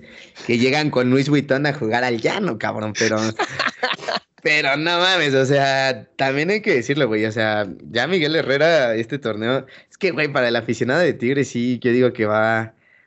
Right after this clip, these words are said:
Speaker 1: va a exigirle, güey, de mínimo que estén en la final, güey, del, del fútbol mexicano, güey.
Speaker 2: No, no, o sea, se le tiene que exigir,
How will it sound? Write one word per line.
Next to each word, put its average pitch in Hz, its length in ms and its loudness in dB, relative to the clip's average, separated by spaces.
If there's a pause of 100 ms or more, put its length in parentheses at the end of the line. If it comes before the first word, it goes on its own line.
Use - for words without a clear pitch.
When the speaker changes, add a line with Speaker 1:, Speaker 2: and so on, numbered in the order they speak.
(1000)
Speaker 1:
va 135 120 2
a 139 280 -8
exigirle, 139 760 0
güey, 180 160 0
de 143 140 2
mínimo 185 580 0 (540)
que 113 100 2
estén 117 880 0
en 107 160 -2
la 107 100 -2
final, 113 360 -6
güey, 123 120 0
del, - 440 -6 (100)
del 113 180 -2
fútbol 117 280 0
mexicano, 107 540 -4
güey. - 200 -10 (140)
Speaker 2:
No, 208 80 0
no, 254 140 2
o - 20 0
sea, 131 160 -4
se 135 100 -4
le 120 80 -2
tiene 170 160 0
que 165 80 -4
exigir, 151 460 -2